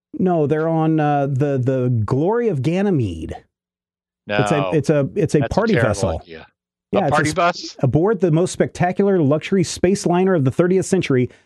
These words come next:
Speaker 1: the Glory of Ganymede, a party is in progress. And then you look at the horrible, horrible body torture that's going on as everyone's bodies are being,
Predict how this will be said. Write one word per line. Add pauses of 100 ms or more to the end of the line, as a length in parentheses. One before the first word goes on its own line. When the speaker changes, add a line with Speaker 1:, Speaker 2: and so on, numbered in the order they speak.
(140)
Speaker 1:
the
Glory
of
Ganymede,
a
party
is
in
progress. (300)
And
then
you
look
at
the
horrible, (120)
horrible
body
torture
that's
going
on
as
everyone's
bodies
are
being,